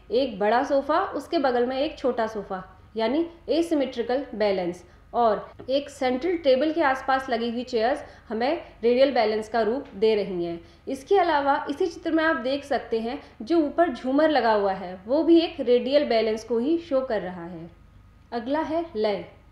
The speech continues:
लय बार बार उपयोग किए जाने पर तत्वों के संयोजन का दृश्य है। यह भिन्नता के साथ संगठित गति की भावना देता है। लय आमतौर पर कला के कार्यों में छिपी होती है और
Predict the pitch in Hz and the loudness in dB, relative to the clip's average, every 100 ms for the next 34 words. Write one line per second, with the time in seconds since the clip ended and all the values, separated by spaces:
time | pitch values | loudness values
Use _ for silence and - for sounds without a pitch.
0 | - - - 220 262 392 285 233 269 330 | -20 -20 -14 -4 2 2 2 2 2 2
1 | 277 269 285 262 254 269 294 - 262 247 | 4 4 4 -2 -4 -2 -2 -2 -4 -2
2 | 220 208 214 240 285 - 233 - 277 285 | 0 0 -2 -2 -2 -2 -4 -4 -6 -4
3 | 311 254 220 226 220 277 330 339 - - | -6 -6 -4 -4 2 4 4 2 -6 -4
4 | 254 277 214 240 254 220 170 170 - - | 0 2 0 0 -2 -4 -8 -12 -20 -20
5 | - - - - 214 247 320 330 - 190 | -20 -20 -20 -12 -2 0 0 -2 -10 -8
6 | 226 240 247 294 320 320 311 240 311 - | -4 -2 0 0 0 -2 0 0 0 -6
7 | 254 240 233 254 269 247 247 233 302 220 | -6 -2 -2 -2 -2 -2 -4 -6 -6 -2
8 | 214 208 226 302 - 220 214 214 196 175 | -2 -2 -4 -4 -8 -4 -4 -4 -8 -10
9 | 170 - - - - - 208 220 226 269 | -16 -20 -20 -20 -20 -14 -6 -2 0 -2
10 | - - 220 269 339 349 339 392 - 226 | -8 -8 -2 2 4 4 2 -2 0 2
11 | 233 285 285 254 247 220 208 240 254 233 | 2 2 0 -2 0 0 2 0 0 -4
12 | 277 - - 269 226 202 202 196 175 - | -6 -8 -4 -2 -2 -4 -6 -6 -10 -18
13 | - - - 220 214 180 | -20 -20 -4 0 0 -4